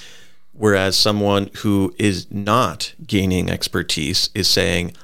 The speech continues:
"I have ceased to begin," that I, I am not going to push the envelope. I'm not going to find out what are the limitations here that I am personally experiencing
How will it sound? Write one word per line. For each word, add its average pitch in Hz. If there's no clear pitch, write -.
"I 98
have 95
ceased -
to -
begin," 90
that 95
I, 87
I 95
am 92
not 98
going 95
to 87
push -
the 92
envelope. 82
I'm 87
not 90
going 90
to 87
find 87
out 85
what 101
are 92
the 90
limitations 87
here 80
that -
I 90
am 87
personally 87
experiencing 113